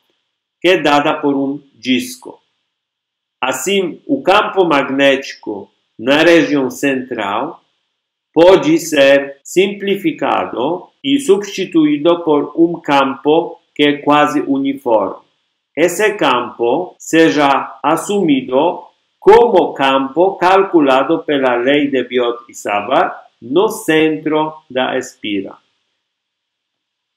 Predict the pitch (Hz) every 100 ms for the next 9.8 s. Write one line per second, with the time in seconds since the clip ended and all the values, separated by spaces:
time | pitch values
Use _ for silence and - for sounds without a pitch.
0 | _ _ _ _ _ _ _ _ _ _
1 | _ 131 135 196 220 190 185 190 190 165
2 | 147 123 113 135 151 170 139 160 175 170
3 | 165 165 - 156 160 143 104 90 _ _
4 | _ _ - 127 127 131 - 131 131 143
5 | 160 147 135 139 147 127 123 107 - 113
6 | - _ 151 139 139 139 - 135 120 107
7 | - - 127 120 120 127 117 117 120 110
8 | 107 101 - 98 101 - 175 - 151 165
9 | 143 135 143 143 135 127 110 -